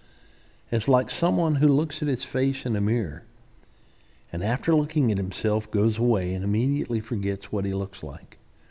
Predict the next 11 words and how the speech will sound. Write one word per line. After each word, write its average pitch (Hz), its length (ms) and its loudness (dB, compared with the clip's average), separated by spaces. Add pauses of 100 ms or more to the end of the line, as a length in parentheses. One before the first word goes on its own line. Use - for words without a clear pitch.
(920)
But 98 140 -4
whoever 127 420 4
looks 151 240 -2
intently 117 560 -2
into 101 140 -2
the 92 100 -6
perfect - 460 -6
law 101 260 0
that 101 140 -6
gives 98 200 -4
freedom 98 560 -2